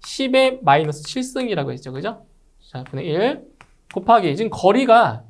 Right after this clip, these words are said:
얼마큼? 사 미터만큼 떨어져 있대요. 사 미터. 그러면 사의 제곱이 되고요. 그 다음 자극의 크기는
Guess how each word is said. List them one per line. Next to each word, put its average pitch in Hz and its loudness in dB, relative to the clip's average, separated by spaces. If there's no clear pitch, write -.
얼마큼? 196 0
사 - 0
미터만큼 269 -2
떨어져 262 2
있대요. 151 -4
사 147 -10
미터. 165 -10
그러면 143 -6
사의 214 0
제곱이 170 0
되고요. 156 0
그 - -6
다음 160 0
자극의 214 2
크기는 254 -4